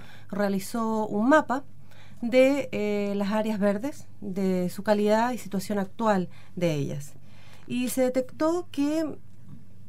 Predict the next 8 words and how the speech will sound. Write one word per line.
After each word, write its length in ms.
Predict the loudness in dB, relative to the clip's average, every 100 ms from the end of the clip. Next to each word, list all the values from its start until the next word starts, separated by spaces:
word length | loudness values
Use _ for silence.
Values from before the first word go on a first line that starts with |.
| -10
tenemos 400 | -2 0 0 -2 0
un 140 | 0
déficit 460 | 0 -4 -6 -6 -8 -4
altísimo 760 | -4 -2 -2 -2 -2 -2 -4 -8 -10 -10 -10 -8
de, 880 | -6 -2 0 2 2 2 0 -2 -4
de 120 | 0
áreas 260 | 0 0 -4
verdes. 480 | -6 -8 -8 -10